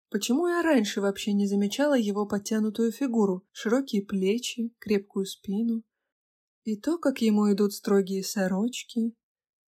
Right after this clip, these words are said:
В этот момент Алекс, закончив разговор, повернулся в мою сторону. Я постаралась сделать вид, что вовсе не пялилась на него все эти пять минут.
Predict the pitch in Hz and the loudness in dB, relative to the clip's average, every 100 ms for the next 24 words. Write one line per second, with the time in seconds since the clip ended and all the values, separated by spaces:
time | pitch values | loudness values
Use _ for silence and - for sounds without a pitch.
0 | _ _ _ - 214 214 202 208 202 208 | _ _ _ -4 0 2 2 2 2 2
1 | 202 247 277 233 - - 202 247 262 208 | 2 2 4 4 0 -4 -2 2 2 2
2 | 208 - 202 214 247 285 262 202 202 240 | 0 0 0 2 2 2 2 2 4 4
3 | 247 208 202 202 220 - 202 185 180 202 | 2 0 0 0 -2 -2 -2 -2 -6 -10
4 | _ _ _ _ _ _ _ 220 294 311 | _ _ _ _ _ _ _ 4 6 4
5 | 277 226 220 214 208 196 202 202 262 294 | 0 2 4 4 2 4 2 2 -4 -4
6 | - 196 190 254 - 339 311 - 226 269 | 0 0 4 2 2 0 2 2 4 4
7 | 269 254 214 214 254 - 220 247 285 226 | 2 2 0 2 0 0 0 0 0 -2
8 | 208 247 233 185 - | 0 4 4 2 -6